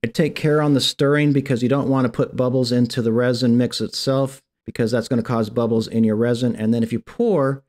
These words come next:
in a very thin stream, just like this, then that condenses and pops those bubbles as they go onto the surface as it drips down. So you, you have less bubbles within your resin. So now it's just a matter of pouring it down into that little space. Remember,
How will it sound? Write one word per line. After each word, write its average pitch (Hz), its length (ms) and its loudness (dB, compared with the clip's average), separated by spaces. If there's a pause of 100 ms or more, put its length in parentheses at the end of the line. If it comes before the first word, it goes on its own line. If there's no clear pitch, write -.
(280)
in 107 100 -4
a 107 60 -2
very 143 300 0
thin 151 320 0
stream, 127 500 0
just - 260 -4
like 147 240 -4
this, 156 540 -4 (540)
then 123 260 2
that 131 260 -2
condenses 127 680 2
and 107 220 -4
pops 123 320 -6
those 110 160 -2
bubbles 117 400 -2
as 107 180 -2
they 113 80 -2
go 113 240 0
onto 110 240 -2
the 104 120 -2
surface 101 440 -4
as 101 140 -2
it 92 100 -6
drips - 340 -4
down. 95 440 -2
So - 160 -6
you, 104 160 -4 (160)
you 101 160 -6
have 104 280 -4
less 107 380 -2 (680)
bubbles 110 380 0
within 120 500 2
your 107 200 2
resin. 95 500 -2 (360)
So - 60 -4
now 147 200 2
it's 190 100 -4
just 185 120 -2
a 165 60 2
matter 147 240 0
of 131 140 -4
pouring 135 420 0
it 143 160 -4
down 123 320 0
into 120 380 -2
that 120 180 -2
little 123 180 0
space. 110 540 -2
Remember, 113 520 0